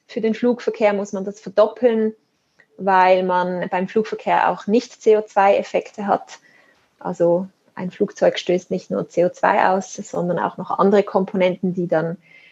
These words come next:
in der Flughöhe eben einen verstärkten Klimaeffekt, ähm, bewirken.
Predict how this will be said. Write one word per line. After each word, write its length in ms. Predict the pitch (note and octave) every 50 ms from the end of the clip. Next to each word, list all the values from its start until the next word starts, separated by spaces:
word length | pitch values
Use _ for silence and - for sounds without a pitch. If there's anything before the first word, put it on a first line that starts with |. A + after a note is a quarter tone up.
| _ _ _ _
in 160 | - A3 G#3
der 100 | G3+ G3+
Flughöhe 840 | G3+ - G3+ G#3 G3+ F#3+ F#3+ G#3 G3+ G3+ G3 F#3+ F#3+ F3+ F3+ F#3 - _ _ _
eben 180 | G#3 F#3+ F#3+ F#3+
einen 200 | - E3+ F3+ F3
verstärkten 500 | - - - - - - - - G#3 F3
Klimaeffekt, 960 | - - F#3+ E3+ E3+ E3+ - F3 F3 - F3+ D#3+ - - - _ - - _ _ _ _ _ _ _ _ _ _ _
ähm, 300 | - F#3+ E3+ E3 E3 E3+
bewirken. 680 | D#3+ G#3 F#3 F3 G3+ F#3+ F#3 F3+ - - E3+ D#3 D#3 D#3+